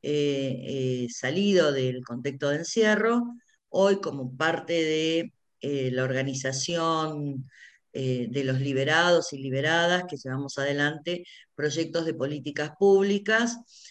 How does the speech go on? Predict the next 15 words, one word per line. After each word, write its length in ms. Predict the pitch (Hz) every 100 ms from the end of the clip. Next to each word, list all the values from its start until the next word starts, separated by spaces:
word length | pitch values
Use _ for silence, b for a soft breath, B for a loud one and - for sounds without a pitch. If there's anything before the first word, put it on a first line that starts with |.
| B
también 380 | 156 165 185 214
como 280 | 190 160 143
parte 380 | 160 165 170 165
de, 460 | 160 165 180 175
eh, 760 | - 139 135 131 127 127 123 117
de 80 | 123
mi 160 | 135 143
trabajo 680 | 127 156 226 220 - 151 135
desde 320 | 127 127 127
el 100 | 135
área 240 | 147 147
de 140 | 139 135
cárceles 520 | 156 156 - 143 135
del 180 | 131 139
inadi, 680 | 147 180 190 202 214 233